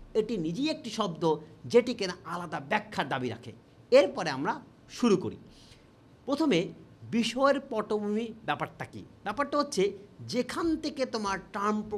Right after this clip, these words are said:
পেপারটি শুরু হয়েছে, অর্থাৎ একটা কেন্দ্রীয় ধারণা। যেমন এই শিল্প বিপ্লবের যে উদাহরণটি যে আলাপে আমরা আছি, সেখানে যে চারটা শিল্প বিপ্লব এর আগে হ-, আগে হ-, হয়ে গেছে, মানে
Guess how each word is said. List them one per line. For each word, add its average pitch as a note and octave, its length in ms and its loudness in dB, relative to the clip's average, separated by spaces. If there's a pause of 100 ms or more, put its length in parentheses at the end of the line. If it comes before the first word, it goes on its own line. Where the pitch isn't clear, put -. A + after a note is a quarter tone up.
(200)
পেপারটি G3 500 -4 (320)
শুরু B3+ 300 4
হয়েছে, C3+ 300 0 (120)
অর্থাৎ G3+ 400 0 (340)
একটা - 260 -8 (180)
কেন্দ্রীয় B3+ 720 6
ধারণা। C3 420 2
যেমন A3 360 2 (320)
এই A#3+ 140 2
শিল্প D4 460 -4
বিপ্লবের B3+ 520 0
যে A#3+ 80 0
উদাহরণটি G#3+ 760 0 (280)
যে G3 240 0 (400)
আলাপে G#3+ 420 0
আমরা E3 360 -2 (100)
আছি, A3 340 -4 (260)
সেখানে B3+ 520 -2 (200)
যে G3 100 2
চারটা B3+ 640 -2
শিল্প A#3+ 400 -8
বিপ্লব A3+ 460 -4
এর F#3 160 -4
আগে F3+ 200 -4
হ-, E3 320 -6
আগে E3 200 -2
হ-, D#3+ 440 2
হয়ে G3+ 160 6
গেছে, G3+ 180 -2
মানে F#3+ 140 -2